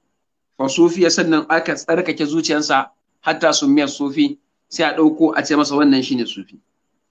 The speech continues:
Wannan Maulan Musho Ibrahim yake cewa,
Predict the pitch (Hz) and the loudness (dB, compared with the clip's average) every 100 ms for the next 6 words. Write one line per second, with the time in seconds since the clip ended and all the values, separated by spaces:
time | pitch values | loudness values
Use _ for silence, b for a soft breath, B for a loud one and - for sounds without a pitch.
0 | _ _ _ _ _ _ _ _ _ 107 | _ _ _ _ _ _ _ _ _ 0
1 | 170 180 170 165 156 170 160 160 160 156 | 2 2 2 4 4 2 0 0 2 2
2 | 156 147 156 147 156 151 | 2 -2 0 2 2 0